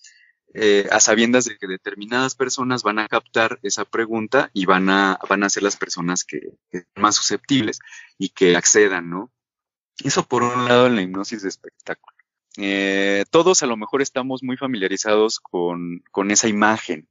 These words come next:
¿no? De la hipnosis. Un, una persona haciendo ante muchas, muchas pu-, personas, hasta ante un público vasto, una demostración de cuán poderosa es la hipnosis y cuán instantánea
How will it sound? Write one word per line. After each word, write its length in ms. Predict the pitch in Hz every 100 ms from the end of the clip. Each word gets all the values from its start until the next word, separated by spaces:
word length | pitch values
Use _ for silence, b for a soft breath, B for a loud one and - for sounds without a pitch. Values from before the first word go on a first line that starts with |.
| _ _
¿no? 240 | 92 95
De 100 | 117
la 140 | 92 87
hipnosis. 640 | 87 92 92 - - -
Un, 300 | 101 120 123 120
una 180 | 131
persona 640 | - 98 - 135 147 151 156
haciendo 680 | 101 - 107 104 104 104 B B B B _
ante 400 | 90 92 - 95
muchas, 640 | 98 123 135 - 131 - -
muchas 420 | 110 - 120 -
pu-, 220 | 107 - -
personas, 480 | 92 95 117 127 120
hasta 200 | - _ 98
ante 200 | 92 101
un 140 | 110
público 440 | 117 117 117 98 92
vasto, 420 | 95 - 131 - B B -
una 200 | 113 113
demostración 640 | 92 90 - 92 - 101
de 100 | 107
cuán 200 | - 101
poderosa 640 | 107 101 90 92 - 95 -
es 160 | 95 92
la 80 | 90
hipnosis 580 | 90 95 107 120 - -
y 80 |
cuán 300 | - 95 98 -
instantánea 920 | 104 92 - 90 85 120 127 98 113